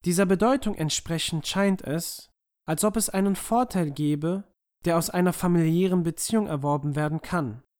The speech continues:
während aber nach dem Geheimnis der Aya, "Inna akramakum indallahi atqakum", vor Allah gilt als der Vornehmste unter euch der,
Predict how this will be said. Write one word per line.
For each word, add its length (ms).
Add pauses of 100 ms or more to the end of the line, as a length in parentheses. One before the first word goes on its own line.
(460)
während 420
aber 220
nach 180
dem 160
Geheimnis 540
der 160
Aya, 460 (280)
"Inna 480
akramakum 760
indallahi 920
atqakum", 960 (880)
vor 240
Allah 320
gilt 300
als 240
der 140
Vornehmste 640
unter 220
euch 260
der, 460